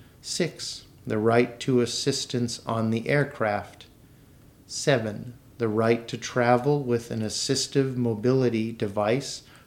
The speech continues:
or service animal. Eight, the right to seating accommodations. Nine,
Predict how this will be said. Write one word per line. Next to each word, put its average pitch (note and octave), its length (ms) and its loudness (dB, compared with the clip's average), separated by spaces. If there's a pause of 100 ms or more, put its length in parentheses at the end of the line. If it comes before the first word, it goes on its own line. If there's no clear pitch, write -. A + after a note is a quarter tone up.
(100)
or A2+ 180 4
service D#3+ 600 0
animal. F2+ 580 -4 (600)
Eight, C#3 320 0 (640)
the A#2+ 100 2
right A2+ 520 2
to B2 120 -6
seating C3+ 680 2
accommodations. A2+ 1200 -4 (840)
Nine, A#2 600 0